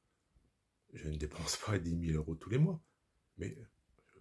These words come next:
peux avoir envie, à l'occasion d'un voyage par exemple, de faire des dépenses qui vont être nettement plus élevées qu'en temps ordinaire.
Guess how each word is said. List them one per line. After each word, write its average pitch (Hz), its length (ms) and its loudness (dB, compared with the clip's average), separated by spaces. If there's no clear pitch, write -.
peux 87 120 -2
avoir 82 540 0
envie, 110 420 0
à 76 60 -12
l'occasion 78 360 -2
d'un 76 160 2
voyage 78 420 0
par 65 160 -8
exemple, 156 400 0
de 76 80 -8
faire 101 260 -2
des 76 120 -4
dépenses - 720 -2
qui - 140 -10
vont 80 300 -6
être - 420 -4
nettement 107 360 2
plus 80 220 -6
élevées 92 420 4
qu'en 78 160 -4
temps 98 280 0
ordinaire. 139 500 2